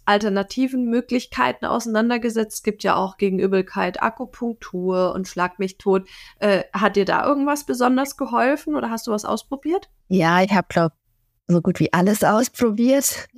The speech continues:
Speaker 2: aber bei mir hat tatsächlich das alles nicht geholfen. Also ich hab Akupunktur ausprobiert oder auch diese Akupressurarmbänder oder im Krankenhaus, die meinten, man kann irgendwie so, ähm, die haben, ähm,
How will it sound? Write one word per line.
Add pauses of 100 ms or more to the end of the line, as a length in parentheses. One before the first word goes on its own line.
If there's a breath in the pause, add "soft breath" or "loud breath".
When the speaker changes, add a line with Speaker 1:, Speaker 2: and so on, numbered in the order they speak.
(440 loud breath)
Speaker 2:
aber
bei
mir
hat
tatsächlich
das
alles
nicht
geholfen.
Also
ich
hab
Akupunktur
ausprobiert
oder
auch (380 soft breath)
diese
Akupressurarmbänder (240)
oder
im
Krankenhaus,
die
meinten,
man (220)
kann (640)
irgendwie (180)
so, (180)
ähm,
die
haben, (360)
ähm,